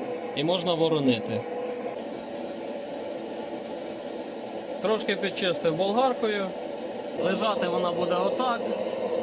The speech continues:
Не знаю, може ще підставку зроблю. Так, ну і дивимося, що получилось. Отака відкривачка. Клеймо там, ця фігня. І отака підставочка під неї.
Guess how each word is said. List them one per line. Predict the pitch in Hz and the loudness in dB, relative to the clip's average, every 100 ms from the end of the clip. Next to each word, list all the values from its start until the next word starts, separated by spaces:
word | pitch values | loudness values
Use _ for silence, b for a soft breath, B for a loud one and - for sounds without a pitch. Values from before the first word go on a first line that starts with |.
| - - - - - - | 0 0 0 2 2 2
Не | 160 | 2
знаю, | - 196 190 165 | 2 2 2 2
може | 175 214 190 | 2 2 2
ще | 175 180 | 2 2
підставку | 165 - - 143 127 135 | 2 2 2 2 2 2
зроблю. | - 123 - 113 - - - _ _ | 2 2 0 0 0 -2 -6 _ _
Так, | - 185 104 - | 6 8 6 4
ну | 175 247 | 6 8
і | |
дивимося, | 233 247 240 220 208 | 8 10 10 8 4
що | 208 | 2
получилось. | 202 202 196 - 202 151 117 - - - _ _ _ _ _ _ _ - | 4 6 6 6 6 6 6 0 -8 -20 _ _ _ _ _ _ _ 4
Отака | 160 139 135 135 | 6 6 6 10
відкривачка. | 123 123 165 214 247 - 226 202 - _ _ _ _ _ | 10 8 6 8 8 6 2 2 -2 _ _ _ _ _
Клеймо | 120 117 151 196 | 2 6 6 6
там, | 135 120 _ | 4 0 _
ця | - 123 | -2 0
фігня. | - 120 131 156 151 B B B B B B - - - | 2 2 4 2 -2 B B B B B B -2 4 6
І | 269 254 B B B B B _ - _ - - - 1077 1077 1077 1077 - _ _ _ - - - - - - _ _ _ _ _ _ _ _ _ _ _ - | 6 4 B B B B B _ -20 _ -20 -18 -18 -14 -12 -12 -14 -18 _ _ _ -4 -2 -4 -6 -20 -20 _ _ _ _ _ _ _ _ _ _ _ 0
отака | 160 151 156 | 4 6 4
підставочка | 143 - - 117 110 101 - | 4 2 6 6 6 2 -2
під | 101 113 | -2 2
неї. | 139 196 180 151 | 6 8 8 6